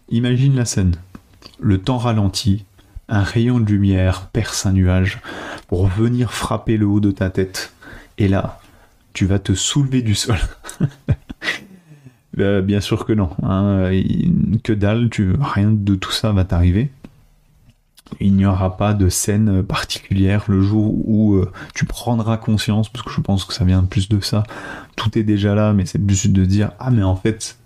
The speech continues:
voilà ce que j'ai sous les mains. » Et ensuite, d'ouvrir son esprit à, « Voilà ce que je peux en faire. » Par contre, du coup, ce que j'expérimente et que j'observe, c'est que ta mission, elle te donne un sens général à tes actions. Mais t'auras toujours des oursans.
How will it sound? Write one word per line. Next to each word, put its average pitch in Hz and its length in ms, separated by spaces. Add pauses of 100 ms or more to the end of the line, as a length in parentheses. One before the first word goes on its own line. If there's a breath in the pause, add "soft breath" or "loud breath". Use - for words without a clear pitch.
(120)
voilà 110 480
ce - 100
que 107 120
j'ai 98 160
sous 101 180
les 95 120
mains. » 113 260 (560 soft breath)
Et 90 160
ensuite, 98 600 (200)
d'ouvrir 101 640
son 101 160
esprit 98 320
à, « 92 140
Voilà 101 360
ce - 80
que 107 100
je - 80
peux 107 100
en 95 100
faire. » 127 260 (600 loud breath)
Par - 180
contre, 120 160
du 92 120
coup, 110 140
ce 110 80
que 101 100
j'expérimente 92 720
et 90 140
que 147 80
j'observe, 107 500 (380 loud breath)
c'est 95 140
que - 80
ta 92 100
mission, 92 400
elle 104 100
te - 100
donne 101 200
un 95 100
sens 110 440 (200)
général 104 920
à 104 100
tes 95 220
actions. 92 340 (460 loud breath)
Mais 98 400
t'auras 95 240
toujours 120 340
des 95 220
oursans. 104 500